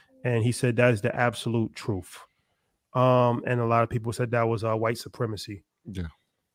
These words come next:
Speaker 1: He also said some, something that made no sense. He said, um, "Decolonization is a form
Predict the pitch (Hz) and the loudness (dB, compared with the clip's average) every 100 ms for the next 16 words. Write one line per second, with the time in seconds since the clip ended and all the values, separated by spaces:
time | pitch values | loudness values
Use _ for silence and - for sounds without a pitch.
0 | - 185 220 214 170 139 156 135 135 120 | -2 6 8 10 8 8 8 8 6 6
1 | - 151 135 123 120 120 117 117 - 117 | 4 4 6 6 8 6 6 4 4 2
2 | 113 117 - 120 113 107 104 - - - | 2 0 2 2 4 2 0 -4 -20 -20
3 | - - - 110 147 151 - 143 139 123 | -20 -20 -16 6 8 8 10 10 10 8
4 | 113 127 131 - 127 117 107 - 131 127 | 6 6 6 4 2 2 0 0 4 6
5 | 123 | 6